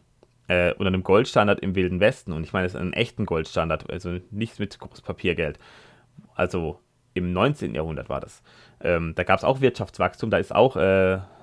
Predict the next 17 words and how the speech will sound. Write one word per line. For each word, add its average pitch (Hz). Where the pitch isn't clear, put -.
ist -
auch -
einiges, 98
äh, 92
hinzugekommen 117
und 107
gewachsen, 104
obwohl 107
wir 104
sogar 104
ein 95
deflationäres 98
Geld 78
hatten. 71
Also 82
wir 85
hatten 85